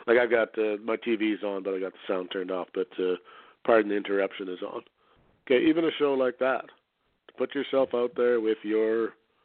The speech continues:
uh, your comments, your take on things, your opinions,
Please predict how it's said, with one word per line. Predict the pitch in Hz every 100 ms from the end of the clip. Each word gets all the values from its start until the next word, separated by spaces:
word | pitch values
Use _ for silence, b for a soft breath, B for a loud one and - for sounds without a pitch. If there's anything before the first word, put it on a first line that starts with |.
| _ _ _ _ -
uh, | 107 104 107 73 78 78 53 53 52 76
your | 120 117 110
comments, | - 113 113 113 113
your | 110 113
take | 110 110 110 113
on | 113 113 110 -
things, | 117 101
your | 104 120
opinions, | 120 120 117 110 120